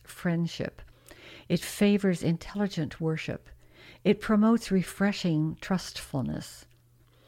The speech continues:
Interactions can be had between non-personal things, but not friendship. The relationship of parent and child, as between creator and mortal, cannot be enjoyed unless both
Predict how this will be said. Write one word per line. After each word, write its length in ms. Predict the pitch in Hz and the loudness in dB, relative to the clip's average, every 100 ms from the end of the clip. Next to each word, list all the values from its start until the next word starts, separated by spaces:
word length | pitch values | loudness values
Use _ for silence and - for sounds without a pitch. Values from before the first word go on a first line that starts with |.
| - - - | -20 -10 -2
Interactions 640 | 220 254 202 185 - 175 | 0 2 2 0 0 -2
can 360 | - 175 165 170 | 0 0 2 2
be 180 | 160 151 | 2 0
had 440 | 135 185 175 165 | 0 0 2 0
between 600 | 165 147 - 175 156 156 - | -2 -6 -2 2 4 2 0
non-personal 960 | 165 170 175 185 - 156 - 151 143 135 | 0 2 2 0 -2 -6 -4 -4 -4 -4
things, 500 | - 139 131 170 170 - _ _ _ _ _ _ _ | -2 0 0 0 -4 -10 _ _ _ _ _ _ _
but 240 | - 143 - - | -2 -2 -4 -6
not 300 | 170 160 151 - - - _ | 0 0 0 -6 -20 -20 _
friendship. 560 | - 147 139 - - - - _ _ _ _ _ _ _ _ _ _ _ | -2 -2 -2 -6 -12 -14 -20 _ _ _ _ _ _ _ _ _ _ _
The 80 | 180 | 2
relationship 960 | 180 185 226 - 277 254 185 160 - - | 6 6 6 6 4 4 4 2 2 -6
of 280 | - 156 - | 0 0 0
parent 400 | - 180 170 165 | -2 0 2 2
and 160 | 147 147 | 0 -2
child, 640 | - 208 196 151 - - - - _ - - - | -4 0 2 2 -2 -6 -10 -20 _ -20 -20 -4
as 140 | 160 - | -2 0
between 420 | 185 - 185 180 | -2 2 4 2
creator 460 | - 180 175 180 | 0 0 2 4
and 180 | 151 156 | 2 2
mortal, 500 | 175 185 175 - - - _ _ _ - | 2 2 0 -4 -8 -14 _ _ _ -6
cannot 400 | - 170 165 - | 0 2 2 0
be 120 | 165 | 0
enjoyed 600 | 151 160 220 220 131 - - | 2 2 0 0 0 -2 -2
unless 400 | 170 165 165 - | 0 0 -4 -8
both 580 | - 165 147 - - | 0 0 0 -4 -14